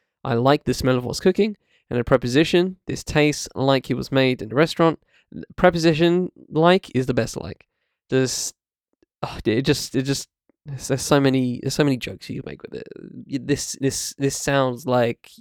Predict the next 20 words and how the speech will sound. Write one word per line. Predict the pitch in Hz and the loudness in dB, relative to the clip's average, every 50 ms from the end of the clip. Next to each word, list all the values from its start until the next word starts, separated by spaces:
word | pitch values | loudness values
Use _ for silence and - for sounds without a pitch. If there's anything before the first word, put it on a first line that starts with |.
| _ - - | _ -6 -2
da, | - 113 | -2 -2
da, | 113 - | -2 -2
da, | - - - | -6 -8 -6
da, | - 62 | -6 -8
da. | - - - - - - - - _ _ _ | -8 -10 -14 -18 -20 -20 -20 -20 _ _ _
This | - 123 - | -4 -4 0
sounds | - - 151 143 143 135 123 - | 2 2 4 4 4 2 0 0
like | 127 110 - - - | -2 -2 -2 -2 -2
ghost | 127 123 107 120 - | -2 0 -2 -4 -8
fucking. | - - - - - - - 139 | -10 -10 -10 -8 -10 -12 -6 0
Just, | 160 165 165 - - - | 0 2 2 0 -4 -4
just | - 170 - - - - | -4 -4 -4 -6 -8 -12
crazy, | - - 180 165 160 113 - - - 135 123 | -2 2 4 4 4 2 0 0 0 0 0
just | - - 156 139 - | 2 0 0 0 0
crazy | - 165 139 131 123 120 - | 2 2 2 2 2 -2 -6
shit. | - - - - - | -8 -8 -8 -6 -2
Always | - 156 156 151 147 - | 2 4 4 4 4 4
say | - 135 131 | 2 0 0
crazy | - 135 127 123 120 123 | 2 0 0 0 -2 -4
shit, | - - 120 120 - | -2 -2 -2 -2 -2